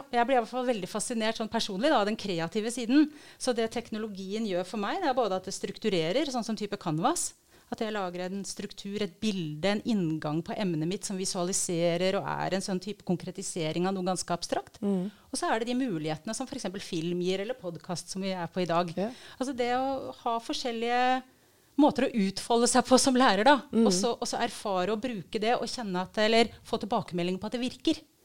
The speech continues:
Speaker 1: Altså, ingenting er bedre for en lærer, i hvert fall når jeg får snakke for meg selv da.
Speaker 2: Ja, det er
Speaker 1: <laughs> Å, å være kreativ,
Speaker 2: Mm.
Speaker 1: prøve å prøve ut ting, være nysgjerrig på hva som kan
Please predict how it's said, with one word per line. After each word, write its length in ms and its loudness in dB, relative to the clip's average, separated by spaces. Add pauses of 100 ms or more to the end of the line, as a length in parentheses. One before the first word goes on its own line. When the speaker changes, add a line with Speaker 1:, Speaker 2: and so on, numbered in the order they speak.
(360)
Speaker 1:
Altså, 180 2
ingenting 340 0
er 80 0
bedre 320 -2
for 140 0
en 80 0
lærer, 260 0
i 60 2
hvert 100 -2
fall 220 -2
når 240 -8
jeg 80 -10
får 80 -6
snakke 160 -10
for 80 -6
meg 100 0
selv 220 2
da. 100 0
Speaker 2:
Ja, 140 10 (240)
det 160 2
er 160 0 (140)
Speaker 1:
<laughs> 180 -6
Å, 160 4
å 80 4
være 240 8
kreativ, 560 2
Speaker 2:
Mm. 80 -6
Speaker 1:
prøve 160 4
å 80 -14
prøve 400 4
ut 80 -6
ting, 320 2 (180)
være 240 2
nysgjerrig 640 0
på 80 -4
hva 160 0
som 160 -4
kan 320 -2